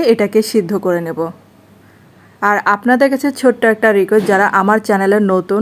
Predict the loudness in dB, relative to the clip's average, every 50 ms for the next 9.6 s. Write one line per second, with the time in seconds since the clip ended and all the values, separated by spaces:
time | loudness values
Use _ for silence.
0 | 0 0 0 0 0 2 2 2 2 0 -2 -2 -2 -2 -2 -2 -2 -2 -2 -2
1 | -4 -4 -2 -4 -4 -4 -4 -4 -6 -6 -8 -8 -8 -8 -6 -4 -2 -2 -2 -2
2 | -2 -4 -4 -4 -4 -4 -6 -6 -4 -2 -2 -2 0 -2 -4 -4 -2 -2 -2 0
3 | -2 -2 -4 -6 -6 -6 -8 -8 -6 -4 -4 -4 -4 -4 -4 -4 -4 -2 0 0
4 | -2 -2 -2 -2 0 0 0 -2 -4 -10 -16 -20 -20 -20 -20 -6 0 2 2 4
5 | 4 2 2 0 -2 -2 -2 -4 -4 -4 -6 -6 -4 -2 -4 -4 -2 -2 -4 -6
6 | -4 -6 -8 -8 -8 -10 -8 -10 -10 -10 -12 -16 -20 _ -20 -20 -20 -20 _ _
7 | _ _ _ _ 0 0 2 0 0 0 0 0 0 2 2 4 4 4 4 4
8 | 4 4 4 2 2 2 0 0 0 0 0 0 0 0 2 0 0 0 -2 -4
9 | -4 -6 -4 -4 -4 -2 -2 -2 -2 -2 -2